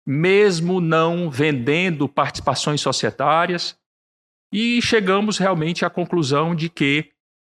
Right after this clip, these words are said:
ah, o caminho que deveríamos adotar, não é,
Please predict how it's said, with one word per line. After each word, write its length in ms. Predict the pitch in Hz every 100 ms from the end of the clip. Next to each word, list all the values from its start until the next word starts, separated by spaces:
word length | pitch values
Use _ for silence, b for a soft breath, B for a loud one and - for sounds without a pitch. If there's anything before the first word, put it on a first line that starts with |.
| _ -
ah, 880 | 127 131 127 127 120 120 120 117 - _ _ -
o 80 | 131
caminho 640 | 170 151 180 233 226 160
que 160 | -
deveríamos 640 | 147 151 143 139 143 143 139
adotar, 640 | 127 127 - 131 160 180 -
não 100 | 127
é, 200 | 165